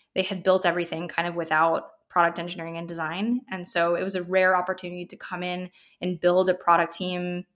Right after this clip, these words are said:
engineering design team from scratch while knowing that we already had business model validation, which is interesting and rare opportunity and something that I had never done before. And I was really, really excited to do.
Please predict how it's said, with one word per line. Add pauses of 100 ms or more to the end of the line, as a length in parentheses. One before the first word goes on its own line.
(160)
engineering
design
team
from
scratch
while
knowing
that
we
already
had
business
model
validation, (380)
which
is (240)
interesting
and
rare (140)
opportunity
and
something
that
I
had
never
done
before.
And
I
was (180)
really,
really
excited
to
do.